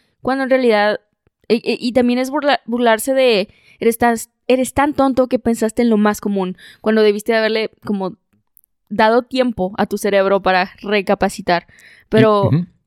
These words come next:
Speaker 1: siento que eso no es la idea porque, por ejemplo, me acuerdo mucho, o sea, yo, y, eh, aquí va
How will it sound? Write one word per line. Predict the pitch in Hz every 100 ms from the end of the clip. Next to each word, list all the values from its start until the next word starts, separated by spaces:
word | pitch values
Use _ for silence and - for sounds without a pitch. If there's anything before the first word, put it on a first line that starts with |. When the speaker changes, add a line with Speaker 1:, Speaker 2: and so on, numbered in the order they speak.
| - - _ _ _
Speaker 1:
siento | - - 285 349
que | 370
eso | 349
no | 320
es | 320
la | 311
idea | 254 240 240
porque, | 240 220 220 208 208 - - _ _ -
por | 262
ejemplo, | 262 240 226
me | 233
acuerdo | 226 226 233
mucho, | 254 262 277
o | 262
sea, | 240 202 -
yo, | 196 233 240 247 - _
y, | 269 269 -
eh, | 226 - _ -
aquí | 226 254
va | 269 277 285